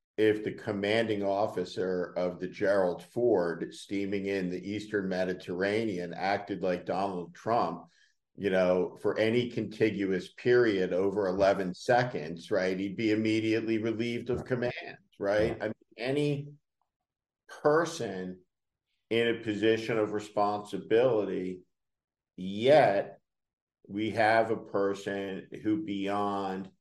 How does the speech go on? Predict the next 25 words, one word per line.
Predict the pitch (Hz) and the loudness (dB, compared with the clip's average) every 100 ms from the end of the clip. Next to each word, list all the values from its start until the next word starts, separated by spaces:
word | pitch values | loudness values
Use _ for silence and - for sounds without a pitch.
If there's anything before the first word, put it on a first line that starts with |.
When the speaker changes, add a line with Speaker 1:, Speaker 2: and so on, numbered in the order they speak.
| _ _ _ - | _ _ _ -2
Speaker 1:
any | 127 175 95 | 0 0 -2
doubt, | 87 107 120 107 85 76 - | -2 2 4 2 0 -6 -6
and | 101 101 | -6 -4
even, | 123 156 208 185 110 - - - | 0 2 2 0 -2 -4 -10 -2
even | 151 196 147 98 - | 0 2 0 -2 0
during, | 101 131 113 95 87 85 _ _ _ _ _ - | 2 2 0 -4 -8 -12 _ _ _ _ _ -4
uh, | - - 110 | -2 -2 -2
the | 104 | -2
follow-on | - - 113 117 120 110 110 98 92 | 0 6 8 8 6 4 2 0 -4
presidency, | - 107 143 120 85 85 104 90 | 2 4 4 2 -8 -8 -2 2
I, | 113 110 - - | 4 4 2 0
I | 104 131 | 2 2
think | 120 90 90 | 0 -4 0
has | 98 92 | -2 0
remained | 95 95 95 92 92 90 | -4 -2 -2 -2 -2 -4
the | 85 85 98 | -8 -8 -2
undisputed | 120 135 131 123 - - - 107 104 98 101 98 95 90 - _ _ _ _ _ - | 2 4 2 -2 -4 -10 -4 -2 0 2 2 0 -2 -8 -16 _ _ _ _ _ -10
leading | 98 110 117 123 120 113 - | -4 -2 0 2 2 2 -4
cultural | - 117 117 - 110 98 95 | 2 4 4 4 0 0 -2
figure | - 98 92 98 98 | -2 -2 0 2 0
in | 98 | 0
the | 98 | -4
United | 98 98 98 95 92 | -4 -2 -2 -2 -4
States | - - 98 120 131 - | -8 -4 0 0 -2 -8
now, | 92 90 92 92 | -8 -6 -6 -8